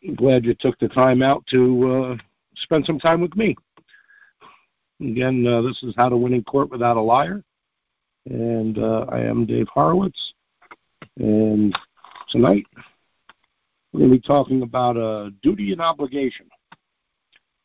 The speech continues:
Do you really have a duty or obligation to obey the law, uh, to obey, uh, supposed authority? Um,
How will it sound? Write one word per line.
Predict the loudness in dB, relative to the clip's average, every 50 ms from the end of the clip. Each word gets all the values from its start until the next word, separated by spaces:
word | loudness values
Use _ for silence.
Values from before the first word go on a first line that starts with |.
| _ _ _ _ _ _ 2
Do | 4 4
you | 4 4 2 2
really | 2 2 2 2 2 2
have | 2 2 0 0 -2
a |
duty | -6 -4 -4 -4 -2 -2 -4 -4
or | -2 -2 -2
obligation | -2 -2 -2 -4 -4 -2 -2 -2 -2 -6 -8 -12 -12 -12 -8
to | -6 -6
obey | -6 -6 -8 -8 -8 -8
the | -8 -10
law, | -10 -6 -4 -2 -2 0 0 0 0 -2 _ _ _ _ _ _ _ _
uh, | -8 -6 -4 -2 -2 -2 -2 -4 -6 -8 -4
to | -2 -2 0
obey, | 0 0 0 0 2 4 4 4 4 4 2 -2 -8 -14 _ _ _ _ _ _ _ _ _ _ -16
uh, | -12 -10 -8 -8 -8 -8 -10 -10 -14 -18 _ _ _ _ _ _ _ _ _ _ -10
supposed | -2 -2 -2 0 4 4 4 4 4 2
authority? | 0 0 -2 -4 -4 -2 0 2 2 2 2 0 -2 -2 -6 -8 -10 _ _ _ _ _ _ _ _ _ _ _ _ _ _ _ _ _ _ _ _ _ _ _ _ _
Um, | -20 -18 -16 -16 -14 -14 -14 -16 -16 -18